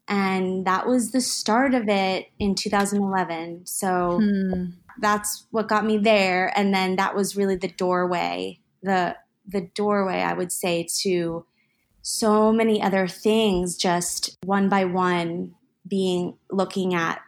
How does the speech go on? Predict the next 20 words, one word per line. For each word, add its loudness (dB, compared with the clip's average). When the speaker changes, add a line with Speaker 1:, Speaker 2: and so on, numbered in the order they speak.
Speaker 1:
my -2
life, 0
looking -4
at -4
my -4
patterns, -6
other 2
addictions, -2
addressing -4
those, 0
like, -8
learning 0
how 0
to -4
be -2
with -14
people, 0
learning -2
about -6
intimacy, -4